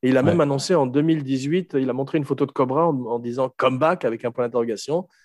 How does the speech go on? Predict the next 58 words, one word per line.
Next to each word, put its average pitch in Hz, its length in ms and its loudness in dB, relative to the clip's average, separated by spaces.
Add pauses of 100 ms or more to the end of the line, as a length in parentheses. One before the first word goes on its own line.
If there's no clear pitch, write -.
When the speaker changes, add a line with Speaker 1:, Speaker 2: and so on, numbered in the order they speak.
(240)
Speaker 1:
Donc 127 160 -2
il 127 60 2
est 127 60 2
question 131 260 0
peut-être 139 300 0
qu'il 123 120 -6
y 117 40 2
a 113 60 0
un 117 40 0
jour 123 180 2
un 113 80 2
co-, 120 160 -2
euh, 107 440 -4 (180)
un, 117 60 -6
un 113 40 -2
remake 139 380 2
ou 135 40 0
une 120 80 -2
sequel. 190 240 2
À, 180 60 6
à 170 120 2
l'origine, 165 320 4
ils 151 200 2
étaient 127 220 0
prévus 156 260 2
pour 123 120 -4
plusieurs 127 280 2
films, 196 260 2 (200)
mais 135 80 2
comme 180 160 2
ils 160 140 4
ont 151 40 6
été 147 160 2
un 156 100 4
petit 180 220 -8
peu 220 140 0
déçus 185 280 2
par 175 100 2
les 139 100 2
chiffres, 156 400 -4
ça 117 140 -2
a - 20 2
pas 156 120 0
mal 160 140 4
marché, 143 320 0
mais 180 120 2
c'était 131 220 -4
pas 147 400 -2
à 123 40 0
la 123 140 2
hauteur 123 280 0
de 120 60 -2
Rocky 120 300 0
trois 143 380 0 (520)
ou 214 160 4
de 156 100 4
Rambo 127 380 4
deux. 170 320 4